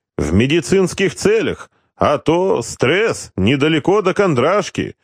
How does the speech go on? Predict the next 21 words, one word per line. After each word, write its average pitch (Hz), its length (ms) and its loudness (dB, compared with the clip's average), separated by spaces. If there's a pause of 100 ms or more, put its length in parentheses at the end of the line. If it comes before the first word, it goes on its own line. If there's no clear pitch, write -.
(220)
Вчера-то 147 680 0
нервничал. 127 800 0 (220)
Ну 82 260 2
вот, 95 380 0 (260)
и 226 140 2
я 127 280 0
ночь 160 320 -2
не 143 160 0
спал, 147 420 0
переживал. 127 960 0 (260)
Нужна 127 480 2
разрядка». 185 760 -2 (580)
К - 80 -12
прилавку 95 540 2
магазина, 92 760 2 (240)
отличавшегося 101 1120 0 (220)
дешевыми 101 640 2
ценами, 98 520 -2
тянулись 104 540 2
две 85 240 2
очереди. 82 640 -2